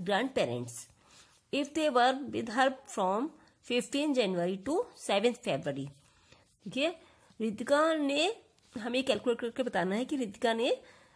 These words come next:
अपने grandparents के साथ कितने दिन बिताए, वो कितने दिन उस, उनके साथ रही। तो कैसे करेंगे, फिफ्टीन जनवरी से सेवन फरवरी तक। तो देखिए, copy में करते हैं, number of days Ritika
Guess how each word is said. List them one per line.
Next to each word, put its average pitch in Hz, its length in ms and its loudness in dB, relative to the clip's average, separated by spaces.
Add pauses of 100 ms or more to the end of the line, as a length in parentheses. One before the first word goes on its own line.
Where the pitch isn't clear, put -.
(120)
अपने 254 200 0
grandparents 214 580 0
के 226 60 -2
साथ 277 280 -2
कितने 269 280 0
दिन 277 140 0 (1000)
बिताए, 175 420 0 (560)
वो 202 80 -4
कितने 233 300 -2
दिन 269 160 2
उस, 311 160 -2
उनके 240 300 -4
साथ 262 300 0
रही। 139 220 -6 (640)
तो 196 60 -8
कैसे 196 300 -2
करेंगे, 254 420 2 (160)
फिफ्टीन 262 460 0
जनवरी 226 420 0
से 269 240 0 (380)
सेवन 233 260 4
फरवरी 170 360 0
तक। 156 200 -6 (720)
तो 180 60 -10
देखिए, 175 360 -6 (480)
copy 233 240 -2
में 214 120 2
करते 165 300 -4
हैं, 139 120 -8 (1300)
number 208 320 0
of 247 180 0
days 277 280 0
Ritika 240 520 0